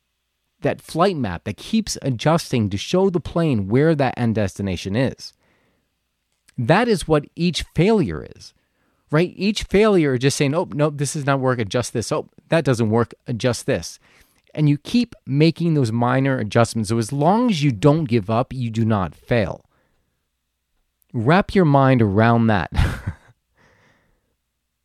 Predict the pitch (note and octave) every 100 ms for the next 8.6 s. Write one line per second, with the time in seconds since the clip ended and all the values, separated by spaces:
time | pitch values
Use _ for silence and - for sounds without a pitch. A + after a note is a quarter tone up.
0 | _ _ _ _ _ - E3 D#3 D#3 D#3+
1 | F#3+ - D3 B2 - _ _ _ E3+ -
2 | F#3 G#3+ E3+ C#3 A3 A#3+ F#3 D3 C#3+ C3
3 | - - - E3 A2+ B2 E3 - B2 G2
4 | - G#2 A2+ A#2 A2+ A2+ B2 D3+ D3 -
5 | G3+ G3+ C#3+ A#2+ G2+ - A2+ G2 - _
6 | _ _ _ _ _ _ _ _ _ _
7 | _ _ _ _ _ - C#3+ G3+ - A3+
8 | G3 C3 A2 A2 F2+ -